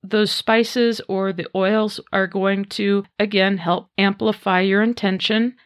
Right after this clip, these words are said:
and draw in those energies. So it's fun to play with and experiment with. I really encourage that.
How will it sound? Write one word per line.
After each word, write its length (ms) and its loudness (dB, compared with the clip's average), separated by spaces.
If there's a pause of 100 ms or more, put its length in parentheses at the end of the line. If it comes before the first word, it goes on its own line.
(200)
and 320 -6
draw 320 0
in 240 -4
those 260 -6
energies. 640 -8 (220)
So 360 -8 (300)
it's 220 -2
fun 260 0
to 60 -2
play 280 2
with 300 2 (100)
and 240 0
experiment 600 -4
with. 220 -6
I 120 0
really 340 0
encourage 520 0
that. 260 -4